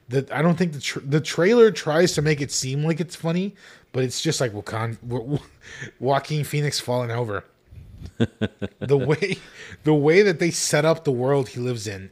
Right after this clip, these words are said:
Speaker 1: is, like, the best thirty minutes of a, of a movie that I've seen in a while.
Speaker 2: There was a,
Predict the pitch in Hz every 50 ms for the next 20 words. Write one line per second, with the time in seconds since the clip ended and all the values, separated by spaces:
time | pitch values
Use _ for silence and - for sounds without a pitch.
0 | _ - 117 113 98 95 101 101 98 - - 104 98 110 123 - - - - -
1 | - _ _ _ _ _ _ _ _ _ _ _ _ _ _ _ _ _ _ _
2 | _ _ _ _ _ _ _ _ _ _ - _ - 120 110 110 107 107 104 101
3 | 98 95 90 - - - - - - 113 107 95 87 95 95 92 95 - 98 95
4 | 90 92 95 95 98 95 95 87 92 90 87 85 - _ _ _ - 104 98 98
5 | 98 - - - 95 87 87 87 87 87 87 87 87 85 78 - - - _ _
6 | _ _ _ _ _ _ _ _ _ _ _ _ - 90 87 87 82 73 85 80
7 | 78 76 78 78